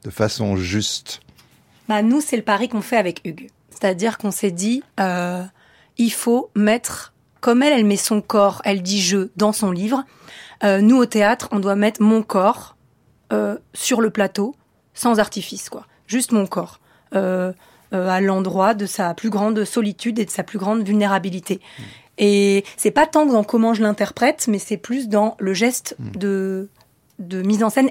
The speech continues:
Speaker 2: et d'adaptation,
Speaker 1: Mm.
Speaker 2: parce qu'on a aussi essayé de se débarrasser. Bien sûr, moi, j'aime énormément de choses dans Non. Il y a beaucoup, toute la pensée, en fait.
Speaker 1: Mm.
Speaker 2: Mais on a essayé d'aller à l'essentiel, à l'essentiel de, voilà, cette traversée et de, voilà, de pas, euh,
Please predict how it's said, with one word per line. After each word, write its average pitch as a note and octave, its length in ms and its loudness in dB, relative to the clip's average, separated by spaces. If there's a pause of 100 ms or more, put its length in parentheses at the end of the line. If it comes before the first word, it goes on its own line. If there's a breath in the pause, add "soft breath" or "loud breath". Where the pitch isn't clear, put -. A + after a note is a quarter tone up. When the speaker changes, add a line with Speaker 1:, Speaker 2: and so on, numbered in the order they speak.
Speaker 2:
et C#4 100 4
d'adaptation, A3 680 2
Speaker 1:
Mm. - 300 -12
Speaker 2:
parce G#3+ 140 -2
qu'on G#3 140 0
a F#3+ 120 0
aussi G#3 280 0
essayé A#3+ 300 -2
de - 60 -10
se - 120 -6
débarrasser. B3 680 2 (200 loud breath)
Bien A3+ 120 2
sûr, C#4+ 180 2
moi, A3 180 6
j'aime G#3+ 320 4
énormément G#3+ 480 4
de F#3+ 60 -4
choses A3 220 -2
dans F3+ 160 -2
Non. G3 220 2 (300 loud breath)
Il G3+ 60 -4
y E3+ 60 -4
a - 20 -8
beaucoup, G#3+ 300 0 (120)
toute - 220 -4
la G3 120 2
pensée, F#3+ 380 -2
en F#3+ 60 0
fait. - 340 -4
Speaker 1:
Mm. - 40 -10 (280 loud breath)
Speaker 2:
Mais G#3 540 4
on G#3 140 2
a G3 80 2
essayé G3 200 0
d'aller G#3 360 4
à F#3 80 -2
l'essentiel, F#3+ 680 -2 (140)
à F3 220 2
l'essentiel A3+ 680 0
de, A3 220 0 (300 loud breath)
voilà, F3 160 0
cette - 280 0
traversée A3 720 0 (480 loud breath)
et G3 100 -2
de, F3+ 480 -2
voilà, F3 240 -2 (120)
de F#3 160 -8
pas, A#3+ 480 0
euh, F#3+ 440 -4